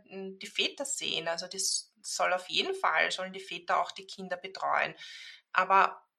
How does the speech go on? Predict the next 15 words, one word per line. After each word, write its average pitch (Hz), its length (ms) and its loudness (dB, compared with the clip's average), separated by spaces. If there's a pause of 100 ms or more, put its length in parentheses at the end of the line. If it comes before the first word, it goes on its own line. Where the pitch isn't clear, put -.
(140)
das 208 220 -2
muss 214 160 0
man 220 100 0
sich 220 200 -2
einmal 208 200 2
vorstellen, 208 600 6
auch - 140 2
für 214 100 -4
einen 202 180 0
Erwachsenen 214 600 -2
wäre 175 120 6
das 185 220 -6
wahnsinnig 165 560 -2
anstrengend, 180 880 4 (500)
ähm, 190 680 -4